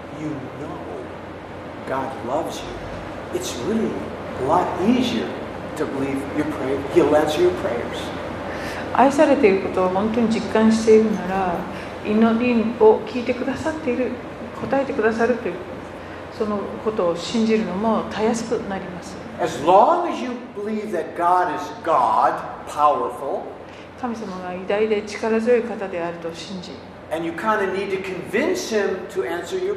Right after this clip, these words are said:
Speaker 1: prayer,
Speaker 2: えー、そしてそういう存在だから、あの、祈りを通して神様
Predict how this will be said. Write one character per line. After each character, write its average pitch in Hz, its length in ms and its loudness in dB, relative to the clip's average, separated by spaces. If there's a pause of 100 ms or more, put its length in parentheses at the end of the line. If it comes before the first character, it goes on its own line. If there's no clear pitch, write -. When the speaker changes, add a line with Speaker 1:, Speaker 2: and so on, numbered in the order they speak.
(120)
Speaker 1:
prayer, 110 400 -4 (340)
Speaker 2:
え 180 240 -4
ー、 - 0 -
そ 196 120 -10
し - 160 -10
て 202 240 0
そ 220 100 -2
う 233 40 4
い - 20 4
う 226 40 2
存 233 220 -2
在 220 160 4
だ 220 120 0
か 202 120 -4
ら、 190 280 0 (300)
あ 208 120 -8
の、 190 160 -6
祈 240 260 4
り 247 140 4
を 202 100 4
通 190 260 -2
し - 80 -10
て 185 60 -2
神 226 260 -2
様 220 120 -4